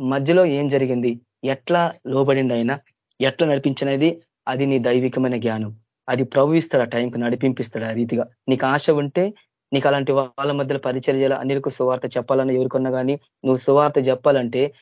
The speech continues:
నీకు ఆశ ఉంటే అది దేవుడు నీకు నె-, నెరవేరుస్తాడు,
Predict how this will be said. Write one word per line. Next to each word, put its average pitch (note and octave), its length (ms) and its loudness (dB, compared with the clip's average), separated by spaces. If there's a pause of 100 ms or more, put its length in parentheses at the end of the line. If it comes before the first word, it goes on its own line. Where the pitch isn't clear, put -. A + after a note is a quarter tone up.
(180)
నీకు C3+ 220 0 (100)
ఆశ C3+ 260 -2
ఉంటే C#3+ 360 0 (420)
అది D3+ 200 2
దేవుడు D3 340 4
నీకు C3+ 340 -2 (100)
నె-, B2 200 -4
నెరవేరుస్తాడు, B2 600 0